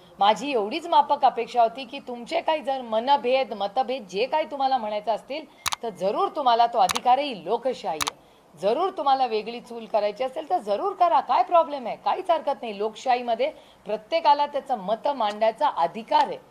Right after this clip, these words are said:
त्यांनी एक वेगळा पक्ष, वेगळं चिन्ह घेऊन कामाला लागावं. तरी त्यांनी आदरणीय पवारसाहेब, आणि हे कोणीही व्यक्ती म्हणून वाढत नाही, हा एक विचार आहे.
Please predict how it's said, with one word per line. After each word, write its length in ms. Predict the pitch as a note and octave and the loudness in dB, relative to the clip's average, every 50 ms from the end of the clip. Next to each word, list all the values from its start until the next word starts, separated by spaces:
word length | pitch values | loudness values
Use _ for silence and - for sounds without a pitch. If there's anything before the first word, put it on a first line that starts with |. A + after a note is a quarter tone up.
| _ _ _ _ _ _ _ - - | _ _ _ _ _ _ _ -12 -8
त्यांनी 180 | C#4+ D4 D#4+ | -6 -6 -4
एक 120 | E4+ F4 C4 | -4 -6 -4
वेगळा 300 | C4 C#4+ C#4+ D4+ E4+ F4 | -2 -2 0 2 2 2
पक्ष, 320 | E4+ - D4+ C#4 - - | 2 2 -2 -2 -2 -2
वेगळं 400 | D#4 E4 D4 C#4+ B3 A#3+ C#4 D4+ D4+ D4 | 0 0 0 0 -2 0 0 -2 -2 -4
चिन्ह 300 | - C4+ B3 A#3+ B3 C4+ | -8 -12 -8 -4 -4 -4
घेऊन 240 | C4+ A3+ D4+ E4 F4 | -4 -4 -8 -10 -10
कामाला 680 | E4+ _ _ _ _ - C#4+ D#4 F4 F#4+ G4 F#4+ F4 | -12 _ _ _ _ 2 2 2 4 2 2 4 4
लागावं. 400 | D#4+ B3+ G3+ F3+ E3 D#3+ C#3+ C#3+ - - - _ _ _ _ _ _ _ _ _ _ _ _ | 4 4 4 4 2 -2 -4 -6 -10 -18 -20 _ _ _ _ _ _ _ _ _ _ _ _
तरी 260 | - A#3 B3 D4+ F4+ G4 | 2 4 4 4 0 -2
त्यांनी 300 | - - D4+ D4 D4+ E4 | 0 0 0 0 -2 -2
आदरणीय 520 | - - G#3+ A3 B3 C#4 D4 D4 C#4+ C#4+ | 0 2 2 2 2 2 0 0 0 -2
पवारसाहेब, 580 | C#4 C#4+ C4 B3 B3 B3+ B3 C4+ B3+ A#3+ A3 G#3+ | 2 4 6 8 6 6 4 2 -2 -2 -2 -2
आणि 200 | G#3+ A3 A#3 A#3 | -4 -4 -4 -4
हे 220 | A3 B3 C#4 D4+ | -2 0 0 0
कोणीही 580 | D4+ D4+ - - A#3 A#3+ B3+ C#4 C#4+ D#4 E4 D4+ | 0 -4 -8 -8 -6 -6 -6 -6 -8 -8 -8 -8
व्यक्ती 500 | G3+ F3 G#3 G#3+ G#3+ - - - D4+ D4+ | -6 -2 -2 -2 -2 -4 -12 -14 -10 -6
म्हणून 340 | C4+ C4 B3+ C4+ C#4+ C#4+ | -6 -4 -4 -4 -6 -4
वाढत 360 | C#4 A#3+ G3+ G3+ A#3 B3 A#3 B3+ | 0 0 0 0 0 -4 -8 -8
नाही, 120 | C#4 C#4 | -6 -6
हा 280 | C4+ G#3+ A3+ B3+ C4 C4+ | -4 -2 2 4 4 4
एक 100 | C#4+ A3+ | 4 2
विचार 520 | G3 E3 E3+ F3 - - - D4 D4 C#4+ A#3+ | -8 -16 -18 -20 -8 0 6 8 8 8 8
आहे. 260 | A3+ F3 D3 C#3+ C#3 | 6 0 -2 -4 -10